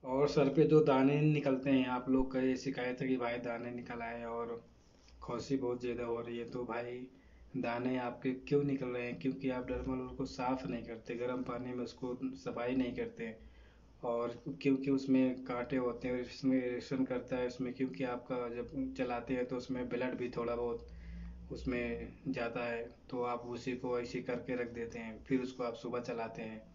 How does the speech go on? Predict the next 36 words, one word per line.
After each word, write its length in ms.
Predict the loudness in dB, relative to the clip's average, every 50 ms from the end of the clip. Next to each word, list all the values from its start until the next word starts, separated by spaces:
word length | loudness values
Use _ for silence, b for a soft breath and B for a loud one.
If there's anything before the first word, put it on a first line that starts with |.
| B B B B B B B B B -12 -6
तो 80 | 0
ये 180 | 4 6 6 8
आप 140 | 6 4 2
ये 180 | 4 2 4 4
गलती 340 | 4 2 0 0 -2 -2 0
कर 100 | 0 -2 -2
रहे 120 | -2 -4
हैं। 120 | -4 -2 -2
और 140 | -2 -4 -4
खौंसी 400 | -4 -2 -2 -2 -2 2 4 4 6
अगर 240 | 6 4 0 0 -2
निकलेगी 440 | -2 -2 -2 0 0 0 2 0 0
तो 140 | 0 0 -2
आपका 260 | -2 -4 -4 -6 -4
बाल 240 | -2 0 -2 -2 -2 -4 -8 -8
तेज़ी 240 | -6 -6 -4 -4 -6
से 160 | -6 -6 -8 -6
ग्रो 260 | -6 -6 -6 -4 -6 -6
करेगा। 360 | -4 -6 -6 -6 -6 -6 -8 -8 -10 -12 B B B B B B B B B B B -6 0
तो 120 | 2 4
मेरे 240 | 6 6 4 4 0
प्यारे 260 | 0 0 0 2 2 2
भाई, 380 | 0 0 0 2 2 2 2 0 -2 -8 -10 -12 -14 -10 -4 -2
आप 220 | 0 0 0 0 0
लोग 180 | 0 0 0
साफ़ 320 | -4 -4 -2 -2 -2 -2 -2
सफाई 380 | -4 -6 -4 -2 0 2 2 2
रखें 500 | 2 0 -2 -2 -2 0 2 2 0 0
और 300 | -2 -2 -2 -2 -2 -2
न्यू 220 | -2 0 0 0 2
हेयर 160 | 2 2 0
लोशन 480 | 2 0 0 0 0 -2 0 2 2 2
दो 220 | 2 0 0 0 0
टाइम 280 | -2 -2 -4 -4 -4 -4
यूज़ 300 | -4 -4 -4 -4 -4 -4
करें 380 | -4 0 0 0 0 0 -2